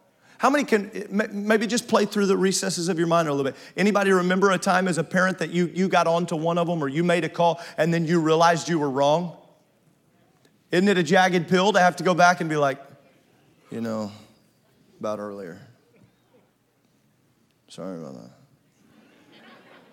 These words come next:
If you want them to grow into a healthy, mature adult that has common sense, train them. If you want them to know how to, how to apologize well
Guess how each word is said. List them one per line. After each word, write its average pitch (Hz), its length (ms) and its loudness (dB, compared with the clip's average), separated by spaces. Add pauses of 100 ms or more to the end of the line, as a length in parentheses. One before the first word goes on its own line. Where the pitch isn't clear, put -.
(1600)
If 165 220 -4
you 196 180 2
want 202 340 0
them 196 200 0
to 180 100 0
grow 165 400 -2
into 160 320 -4
a 143 60 0
healthy, 151 520 -2
mature 151 680 -4
adult 135 680 -6 (380)
that 139 140 -4
has 139 280 -6
common 143 520 -6
sense, - 760 -8 (720)
train 156 360 -4
them. 104 200 -16 (1040)
If 147 160 -10
you 180 100 -2
want 165 280 -4
them 170 160 -4
to 156 100 -4
know 156 240 -2
how 156 220 -2
to, 143 180 -4 (640)
how 156 200 -2
to 151 180 -6
apologize 151 760 -2
well 156 420 -4